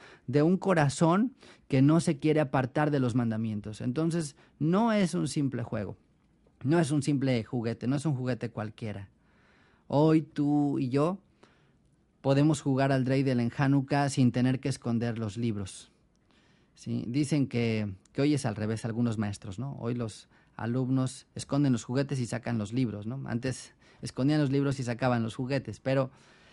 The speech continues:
el caso aquí es que no sabemos si en un futuro tengamos que volver a hacerlo,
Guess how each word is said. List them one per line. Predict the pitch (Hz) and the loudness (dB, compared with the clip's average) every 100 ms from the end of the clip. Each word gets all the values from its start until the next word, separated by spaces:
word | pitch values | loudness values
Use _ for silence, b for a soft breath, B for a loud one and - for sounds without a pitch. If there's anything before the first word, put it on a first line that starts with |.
| b | b
el | 135 | -4
caso | 143 190 190 | 0 2 2
aquí | 156 170 | 0 0
es | 160 | 0
que | - 160 | 0 0
no | 202 | 0
sabemos | 240 202 180 156 147 | 0 0 2 2 2
si | 151 | 2
en | 143 | 0
un | 147 | 0
futuro | 143 - 143 147 147 - b b _ | -4 -2 2 2 2 -8 b b _
tengamos | 131 143 147 135 | 2 4 2 0
que | 131 | 0
volver | 117 117 123 | 0 0 -2
a | |
hacerlo, | 110 - 104 101 | -4 -6 -8 -8